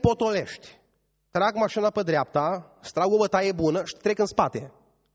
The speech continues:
Și se pare că fetița în momentul acela a dat să înțeleagă. S-a pus jos, n-a mai zis nimica, iar după o oarecare vreme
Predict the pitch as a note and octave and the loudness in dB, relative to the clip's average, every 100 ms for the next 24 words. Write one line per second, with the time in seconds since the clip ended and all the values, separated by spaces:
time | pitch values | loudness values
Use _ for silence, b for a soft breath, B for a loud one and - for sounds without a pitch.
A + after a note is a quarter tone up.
0 | _ _ _ _ _ _ _ _ _ - | _ _ _ _ _ _ _ _ _ -8
1 | G#3+ A#3 D#4 D#4 B3+ A3+ - G#3+ C4+ C4+ | 0 2 2 2 0 0 -2 -2 -2 0
2 | B3+ A3+ - A#3 A3+ A#3 A3+ A3+ A3 A#3 | 0 -2 -2 0 0 -2 -2 -2 -2 -2
3 | A#3 A#3 A#3 A3+ - G3 F#3 G#3+ - G3 | -2 -2 -2 -4 -6 -4 -2 -4 -4 -4
4 | - G3+ D#3+ A#2+ - G3+ E3+ A3+ D#3+ D3 | -2 -2 -2 -4 -8 -8 -6 -6 -4 -2
5 | C3 C#3 - - _ - E3 G#3 G3+ G#3 | -2 -6 -14 -18 _ -4 -2 0 -2 -4
6 | G#3 F3+ C#3+ C3+ C#3+ - B B B - | -2 -2 -2 -4 -6 -8 B B B -2
7 | A#3 A3+ D4+ C#4 B3 A#3 A#3 D#4+ E4 - | 0 0 2 2 4 4 4 4 2 0
8 | C4+ D4 B3 G#3+ E3+ F#3+ A#3+ | 0 0 0 0 0 0 -2